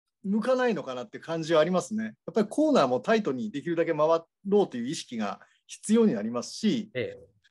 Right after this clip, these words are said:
Speaker 2: え。
Speaker 1: で、やっぱりこう、途中から動いても最後までしっかりこう足を持続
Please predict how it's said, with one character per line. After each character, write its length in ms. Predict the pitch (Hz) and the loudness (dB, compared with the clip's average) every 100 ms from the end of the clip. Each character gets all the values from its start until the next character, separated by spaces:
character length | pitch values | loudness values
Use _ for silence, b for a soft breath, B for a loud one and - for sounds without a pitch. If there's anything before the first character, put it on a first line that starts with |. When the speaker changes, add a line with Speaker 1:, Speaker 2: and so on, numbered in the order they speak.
| _ | _
Speaker 2:
え。 40 | 202 | 2
Speaker 1:
で、 120 | 240 | 6
や 100 | 190 | 4
っ 80 | 185 | 4
ぱ 100 | 247 | 2
り 140 | 190 | 2
こ 440 | - 123 117 110 - | 0 -2 -2 -6 -12
う、 20 | _ _ | _ _
途 140 | 254 | -4
中 140 | 254 415 | 4 4
か 160 | - | 6
ら 100 | 147 | 4
動 120 | 160 202 | 6 4
い 40 | |
て 80 | 220 | 4
も 80 | - | -2
最 220 | - 247 | 0 0
後 80 | 156 | 0
ま 80 | |
で 80 | 139 | -2
し 100 | 123 | -4
っ 20 | - | -6
か 100 | 240 | -6
り 80 | |
こ 140 | 220 226 | -4 -2
う 20 | |
足 220 | 160 160 139 | -2 -2 -8
を 80 | |
持 120 | 120 123 | -8 -4
続 500 | 160 - 156 151 | -4 -2 -6 -6